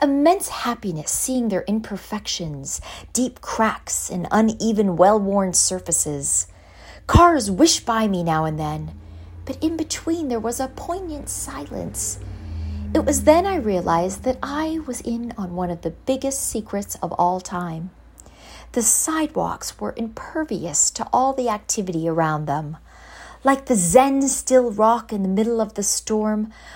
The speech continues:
my sidewalks held their own. What staying power they had!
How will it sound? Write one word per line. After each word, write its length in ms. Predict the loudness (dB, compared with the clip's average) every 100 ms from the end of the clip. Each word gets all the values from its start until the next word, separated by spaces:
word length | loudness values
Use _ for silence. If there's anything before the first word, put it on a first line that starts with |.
| -14 -2
my 400 | 4 4 4 2
sidewalks 840 | 2 2 0 -2 -2 0 -2 -4
held 320 | -6 -4 -2
their 200 | 0 -2 0
own. 460 | 0 0 -2 -4 -8 -16 -20 -20 -20 -10 0
What 200 | 0 2
staying 720 | 0 0 2 4 4 4 2
power 340 | 4 4 4
they 160 | 4 0
had! 440 | 0 -2 -2 -6